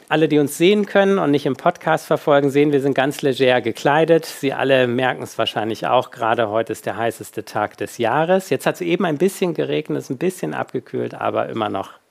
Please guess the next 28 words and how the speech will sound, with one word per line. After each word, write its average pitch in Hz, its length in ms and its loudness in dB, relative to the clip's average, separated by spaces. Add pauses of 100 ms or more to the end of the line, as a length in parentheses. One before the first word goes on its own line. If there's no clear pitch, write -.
ziemlich 113 440 -4
warm. 127 340 0 (380)
Vielleicht 117 400 0
nehmen 120 160 0
Sie 107 60 -6
sich 113 140 -6
ein 110 100 -4
kaltes 110 420 -2
Getränk, 135 540 -2
lauschen 117 460 -2
Sie 113 140 -6
uns. 110 420 -4 (320)
Wenn 107 120 -4
Sie 107 100 -6
heute 104 240 -2
live 151 340 2
dabei 143 440 2
sind, 131 240 0
wenn 117 120 -2
Sie 117 80 -6
uns 104 160 -8
im 104 80 -8
Podcast - 580 -4
verfolgen, 107 500 -2
sind 98 180 -8
Sie 101 140 -10
hoffentlich 101 420 -10
auch 95 220 -6